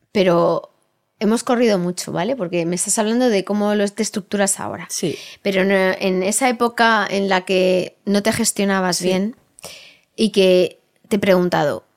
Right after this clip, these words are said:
Speaker 1: o sea, anímicamente, ¿eso te pasó factura? O sea
Speaker 2: Estaba exhausta.
Speaker 1: Eso, exhausta a nivel emocional y físico, supongo.
Speaker 2: Estaba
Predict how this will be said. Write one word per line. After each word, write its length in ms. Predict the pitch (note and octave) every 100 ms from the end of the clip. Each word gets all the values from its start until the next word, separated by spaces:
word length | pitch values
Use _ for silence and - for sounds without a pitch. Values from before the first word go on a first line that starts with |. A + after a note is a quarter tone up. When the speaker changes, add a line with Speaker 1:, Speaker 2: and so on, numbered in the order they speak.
| -
Speaker 1:
o 60 | -
sea, 260 | G3+ D#3+ -
anímicamente, 920 | G3 A3 C4+ B3+ B3+ C4 C4 C#4+ - _ _ _ _ _ _ _ _
¿eso 240 | G3+ C#4
te 120 | A#3+ G#3+
pasó 260 | G3 -
factura? 500 | F#3 F#3+ - G#3+ F3+
O 60 | F#3+
sea 420 | - F#3 F3 - _ _ _ _ -
Speaker 2:
Estaba 460 | - - E3+ B3 - _ _ _ _ -
exhausta. 720 | E3 - G3 F#3+ - D#3+ D#3+ _ _ _ _ -
Speaker 1:
Eso, 260 | G#3+ G#3 - _ _ -
exhausta 540 | G3+ - A3+ A3 G3
a 80 | -
nivel 220 | G3+ F#3+
emocional 420 | G3 G3 G3 F#3 F3
y 60 |
físico, 380 | F3+ A3 - -
supongo. 220 | - -
Speaker 2:
Estaba 420 | - G#3+ C#4 E4+